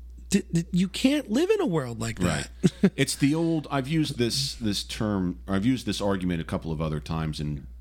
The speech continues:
Speaker 2: various different subjects, but it's the, it's the, uh, the Princess Leia Tarkin argument that I use, which is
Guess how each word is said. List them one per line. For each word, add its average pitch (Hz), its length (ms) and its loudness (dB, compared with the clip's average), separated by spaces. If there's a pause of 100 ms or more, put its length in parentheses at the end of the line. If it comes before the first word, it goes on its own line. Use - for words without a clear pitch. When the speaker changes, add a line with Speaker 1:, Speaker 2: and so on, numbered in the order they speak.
Speaker 2:
various 87 320 0
different 76 240 -4
subjects, 71 420 -4
but 98 160 0
it's - 160 -4
the, 95 260 0
it's 101 220 -6
the, 92 400 0 (720)
uh, 82 440 -2 (340)
the 101 160 0
Princess 143 480 0
Leia 113 240 2
Tarkin 101 520 0
argument 73 400 -2
that 67 100 -4
I 69 120 -2
use, 62 420 -6
which 80 220 -2
is 78 220 -2